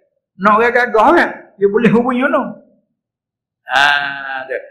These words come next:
Tapi walik kita pakai hawa, nak huwing hak jalan tak ada suruh. Ha,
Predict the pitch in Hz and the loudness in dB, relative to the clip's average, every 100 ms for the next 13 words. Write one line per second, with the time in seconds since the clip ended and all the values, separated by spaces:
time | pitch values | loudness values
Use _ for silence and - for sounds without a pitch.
0 | - 214 220 269 208 214 226 - 208 226 | 0 0 0 -2 0 0 -4 -6 -6 -6
1 | 208 202 214 190 226 269 269 - 214 180 | -4 -2 0 0 0 0 -2 -4 -2 0
2 | 175 208 262 226 202 170 196 226 196 202 | -2 -2 0 0 -2 -2 -2 -2 -4 -6
3 | 196 196 175 151 135 - _ _ _ _ | -6 -4 -4 -4 -6 -10 _ _ _ _
4 | _ _ _ _ _ _ _ _ 123 143 | _ _ _ _ _ _ _ _ 2 4
5 | 156 | 4